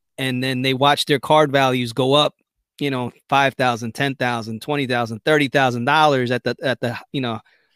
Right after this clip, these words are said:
top of the market a couple years ago, and now all of a sudden you see it thirty, twenty-five, twenty, and it, and it, as each day goes, <laughs> you know, on, it keeps dropping and dropping. So now it's like, like you said, you're seeing these cars that are coming up like, "Damn, if I don't get rid of it now, I'm gonna go to the grave with these 'cause they're not gonna be worth,"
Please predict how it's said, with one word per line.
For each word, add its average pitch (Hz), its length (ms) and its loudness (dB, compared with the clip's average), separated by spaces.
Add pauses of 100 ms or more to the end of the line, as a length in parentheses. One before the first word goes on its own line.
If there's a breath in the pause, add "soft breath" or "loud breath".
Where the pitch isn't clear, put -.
(120)
top 147 200 0
of 135 80 -2
the 127 80 0
market 143 380 0
a - 40 -18
couple 127 220 -6
years 135 300 0
ago, 123 240 -2
and 120 80 -2
now 131 160 0
all 131 60 0
of 127 40 -2
a - 40 -6
sudden 127 340 -2
you 123 80 -4
see 135 220 -2
it 123 80 -4 (100)
thirty, 120 480 -2
twenty-five, 123 640 -2
twenty, 135 440 -4 (180)
and 131 120 -4
it, 123 160 -6
and 139 160 0
it, 139 120 -4
as 143 240 2
each 151 220 2
day 160 160 4
goes, 139 300 4 (160)
<laughs> 117 160 -4
you 170 200 4
know, 147 140 2
on, 160 400 2
it 143 360 0
keeps 147 200 -4
dropping 151 380 2
and 127 100 -4
dropping. 143 380 2
So - 120 -6
now 147 220 0
it's 135 140 -6
like, 127 160 0 (440 soft breath)
like 127 180 -4
you 117 60 -8
said, 147 200 2
you're 117 100 -4
seeing 143 260 -2
these 131 180 -6
cars 143 300 2
that 123 100 0
are 117 60 -4
coming 127 300 -4
up 156 140 -2
like, 120 240 -4
"Damn, 127 220 -2
if 110 120 -8
I 127 80 0
don't 143 120 -2
get 131 160 0
rid 139 120 4
of 123 100 2
it 127 80 -2
now, 143 280 2
I'm 131 80 -2
gonna 127 160 -2
go 131 160 0
to 123 60 0
the 117 80 -2
grave 135 260 2
with 123 120 -4
these 117 180 -4
'cause 113 180 -4
they're 120 120 -4
not 120 180 -2
gonna 113 140 -4
be 113 100 -4
worth," 113 400 0